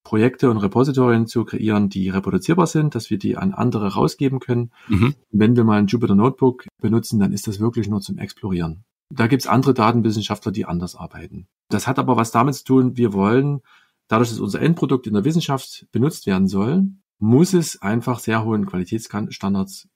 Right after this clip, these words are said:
Speaker 1: genügen, aus meiner Sicht.
Speaker 2: Und reproduzierbar sein.
Speaker 1: Genau, weil Reproduzierbarkeit ist für mich die Grundannahme, bevor wir überhaupt über Generalisierbarkeit sprechen.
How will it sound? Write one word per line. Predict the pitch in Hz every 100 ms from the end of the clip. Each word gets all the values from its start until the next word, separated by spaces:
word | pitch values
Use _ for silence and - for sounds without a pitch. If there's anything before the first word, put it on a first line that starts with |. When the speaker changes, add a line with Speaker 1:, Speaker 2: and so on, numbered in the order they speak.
| _
Speaker 1:
genügen, | - 95 98 92 90
aus | 95 90
meiner | 85 82
Sicht. | - - - _ _ _ -
Speaker 2:
Und | 135
reproduzierbar | 117 107 104 87 92 - 104 92 85
sein. | - 73 76 - _
Speaker 1:
Genau, | 127 95 78 - -
weil | 190 151 175 165 _ -
Reproduzierbarkeit | 120 120 107 156 151 - 131 127
ist | 120
für | -
mich | 113 120
die | -
Grundannahme, | - 135 180 120 113 107 110 123 _ _ _
bevor | 101 - 135 175
wir | 170
überhaupt | 113 107 110 -
über | - 98 -
Generalisierbarkeit | 123 135 104 92 - 95 92 - -
sprechen. | - - - -